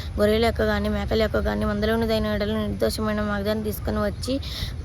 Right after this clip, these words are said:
బలిపీఠపు ఉత్తర దిక్కున యెహోవా సన్నిధిని దాన్ని వధింపవలెను. యాజకులు అహరోను కుమారులు దాన్ని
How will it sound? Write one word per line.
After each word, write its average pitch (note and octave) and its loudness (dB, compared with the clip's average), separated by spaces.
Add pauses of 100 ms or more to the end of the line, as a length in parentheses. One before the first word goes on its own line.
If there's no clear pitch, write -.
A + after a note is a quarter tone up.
(380)
బలిపీఠపు A3 0
ఉత్తర A3 -2
దిక్కున A3 -2 (280)
యెహోవా A3 0
సన్నిధిని A3 -2
దాన్ని A3 0
వధింపవలెను. G#3 0 (320)
యాజకులు A#3 2
అహరోను A3 0
కుమారులు A3 -2
దాన్ని G#3+ -2